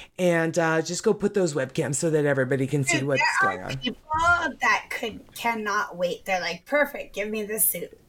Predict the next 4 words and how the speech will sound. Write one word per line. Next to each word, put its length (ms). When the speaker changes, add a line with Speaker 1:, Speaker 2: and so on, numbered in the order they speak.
Speaker 2:
Like, 340
volcanologists 1200
are 180
a 180